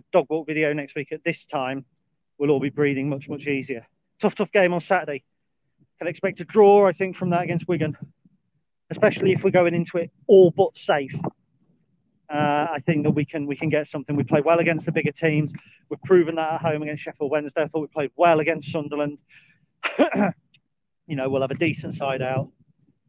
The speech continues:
Tomorrow night's the big one, isn't it? Win tomorrow night, and I think,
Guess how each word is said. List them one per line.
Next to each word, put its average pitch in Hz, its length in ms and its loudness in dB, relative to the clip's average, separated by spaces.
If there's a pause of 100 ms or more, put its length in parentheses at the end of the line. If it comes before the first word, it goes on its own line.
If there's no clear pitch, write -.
(260)
Tomorrow 175 300 4
night's 160 240 0
the 175 80 -8
big 143 160 -4
one, 135 160 -4
isn't 135 160 -10
it? 139 140 -4 (340)
Win 170 180 2
tomorrow 147 320 -2
night, 139 240 -2
and 143 100 -8
I 139 60 -6
think, 139 300 -8